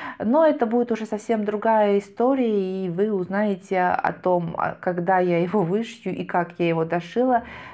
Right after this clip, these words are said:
э, в других видео. Вот такой вот у меня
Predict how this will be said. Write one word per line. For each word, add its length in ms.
э, 400
в 260
других 420
видео. 520
Вот 240
такой 340
вот 220
у 40
меня 460